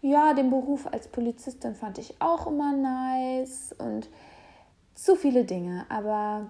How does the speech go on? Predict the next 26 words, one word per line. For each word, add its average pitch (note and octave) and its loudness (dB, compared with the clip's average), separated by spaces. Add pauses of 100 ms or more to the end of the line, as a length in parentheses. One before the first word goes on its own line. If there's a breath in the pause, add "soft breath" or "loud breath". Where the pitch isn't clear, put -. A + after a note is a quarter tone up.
(140)
genau, G#3 0
ich G3 -8
hab - -8
eigentlich B3 0
auf G3+ -12
den G3+ -4
Medizinplatz B3 -6
gewartet A3 -6
und G3 -12 (440 loud breath)
Medizin A3+ 2
war A3+ 2
für G#3+ -4
mich A#3 0
immer A3 -2
so, G#3+ 4
ich G#3+ -6 (1000)
hatte A3 -6
immer A3 -2
die G3+ -6
Vorstellung, G#3 -8
dass G3+ -10
ich G#3 -12
einen G3 -8
Job G3+ -6
haben G3 -8
möchte, G3 -12